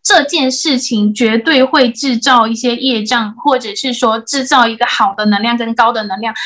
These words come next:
大家刚刚讲如何遇到灵魂伴侣，如何遇到正缘，如何让我们的正缘走下去，其实这里面其实跟我们平时的言语、言灵跟各给他人的言灵都有关系，所以我觉得大家去上这堂课非常有用，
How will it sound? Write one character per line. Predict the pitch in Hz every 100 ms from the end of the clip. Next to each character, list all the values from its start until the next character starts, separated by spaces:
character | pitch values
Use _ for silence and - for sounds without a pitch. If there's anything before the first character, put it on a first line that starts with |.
| -
大 | 330 330
家 |
刚 | 330
刚 | 320 330
讲 | 285 220
如 | 247
何 | 285 247
遇 | 269
到 | 262
灵 | 233 240
魂 | 233
伴 | 240 262
侣， | 233 202
如 | 240
何 | 262
遇 | 233 254
到 | 254
正 | 240 285 226
缘， | 190 202
如 | 220
何 | 254
让 | 269
我 | 240
们 | 202
的 |
正 | 208 262
缘 | 226 202
走 | 214 220
下 | - 254
去， | 233 262 - - -
其 | - 285 339
实 | 381 269 240
这 | 339 277
里 | 220 190
面 | 240 277 226
其 | - 233
实 | 254
跟 | 247 285
我 |
们 | 226 220
平 | - 220 247
时 | - 226
的 | 240
言 | 214 202 226
语、 | 247 208 - - 240
言 | 214 247
灵 | 269 220 208
跟 | 254 254
各 | 262 247
给 | - -
他 | - 294 311
人 | 269 208
的 | 202
言 | 202 202 220
灵 | 220 196 - -
都 | 330
有 | 220
关 | 202 220
系， | 240 220 220 -
所 | - 320
以 |
我 | 247
觉 | 220 254
得 |
大 | 330
家 | 269 262 - -
去 | 320
上 | - 302
这 | 269
堂 | 240 208
课 | 240 240
非 | 262 254
常 | 254 208
有 | 220 180
用， | 214 214